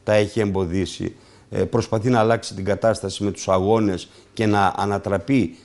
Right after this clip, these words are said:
μια απαράδεκτη αντιλαϊκή πολιτική που εφαρμόζει η κυβέρνηση Νέας Δημοκρατίας. Όμως όλα αυτά αποτελούν οδηγίες, κατευθύνσεις, νόμους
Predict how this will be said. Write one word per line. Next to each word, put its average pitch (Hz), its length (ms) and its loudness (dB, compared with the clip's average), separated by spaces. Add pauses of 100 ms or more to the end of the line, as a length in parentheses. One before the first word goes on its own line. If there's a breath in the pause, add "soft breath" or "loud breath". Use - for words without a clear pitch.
(120 loud breath)
μια 107 300 4
απαράδεκτη 104 880 2
αντιλαϊκή 92 560 -2
πολιτική 95 560 -2
που 90 100 -2
εφαρμόζει 95 640 0 (240 loud breath)
η 104 100 0
κυβέρνηση 104 540 2
Νέας 107 240 0
Δημοκρατίας. 95 760 0 (380 loud breath)
Όμως 170 340 0
όλα 170 160 2
αυτά 95 480 -2 (200)
αποτελούν 131 560 0
οδηγίες, 95 800 2 (360 soft breath)
κατευθύνσεις, 110 1080 -2 (300 soft breath)
νόμους 110 880 4